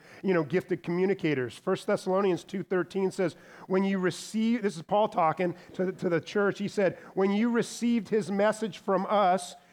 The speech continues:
you didn't think of our words as mere human ideas.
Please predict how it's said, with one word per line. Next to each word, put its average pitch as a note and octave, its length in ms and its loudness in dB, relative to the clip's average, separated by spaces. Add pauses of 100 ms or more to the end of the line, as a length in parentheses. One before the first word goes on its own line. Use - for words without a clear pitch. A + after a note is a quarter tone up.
(100)
you G#3+ 220 2
didn't C4+ 280 2
think C#4+ 220 0
of A#3 100 2
our F#3+ 160 4
words G#3+ 400 2
as E3+ 120 -4
mere F#3+ 260 2
human C4 480 0
ideas. C#3 680 0